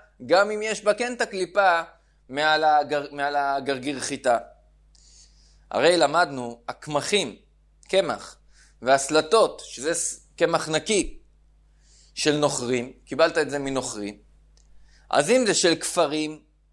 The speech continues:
שבכפרים לא היו כל כך משקיעים בגרגרי חיטה, לא היו לוטטים את זה במים. אם כן,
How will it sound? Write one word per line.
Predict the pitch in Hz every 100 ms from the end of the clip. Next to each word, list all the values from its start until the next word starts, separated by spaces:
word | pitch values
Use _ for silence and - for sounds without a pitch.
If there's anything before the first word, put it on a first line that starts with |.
| _ _ _ _ -
שבכפרים | 147 147 127 160 - 160 190 220 196 165
לא | 160 214
היו | 220 208 202 190 180 170 160
כל | - 151
כך | 156
משקיעים | 165 151 - 147 165
בגרגרי | 147 139 127 117 107 104 104 107 120 120 127 127
חיטה, | - 117 117 104 - - - _ -
לא | 170
היו | 220
לוטטים | 202 170 139 185 175
את | 143
זה | 143
במים. | 135 131 135 127 110 - _ _ _ _ _ _ _
אם | 156 180 -
כן, | 139 123